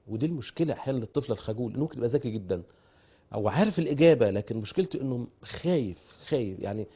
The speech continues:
خجول، مش قادر يرفع إيده، مش قادر إيه يتواصل، آه، آه، خايف من التريقة ومن الاستهزاء ومن التنمر،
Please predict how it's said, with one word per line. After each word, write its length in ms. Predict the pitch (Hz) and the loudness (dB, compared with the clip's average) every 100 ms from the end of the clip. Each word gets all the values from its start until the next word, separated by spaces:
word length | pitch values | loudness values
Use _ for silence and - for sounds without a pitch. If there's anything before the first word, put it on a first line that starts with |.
| - _ | -20 _
خجول، 480 | - 120 123 156 104 | 0 0 4 4 4
مش 200 | 101 - | -2 -4
قادر 280 | 135 143 123 | 0 0 0
يرفع 200 | 143 110 | -2 -2
إيده، 280 | 107 139 123 | 0 0 -2
مش 160 | 107 | -4
قادر 220 | 131 131 | 0 0
إيه 280 | 123 143 - | 0 -2 -2
يتواصل، 560 | 113 123 139 151 143 131 - _ _ _ | -2 0 0 2 0 -2 -8 _ _ _
آه، 640 | - 110 110 - 113 110 95 | 0 2 2 2 2 2 0
آه، 40 | |
خايف 280 | 98 135 - - | -2 -2 -2 -6
من 120 | 127 | -2
التريقة 480 | 107 - 101 113 - | -2 0 2 2 2
ومن 140 | 110 107 | -2 -2
الاستهزاء 480 | 101 - 92 117 | -4 -4 -2 -2
ومن 120 | 107 104 | -2 -6
التنمر، 580 | - 107 113 113 110 | -4 -2 0 2 0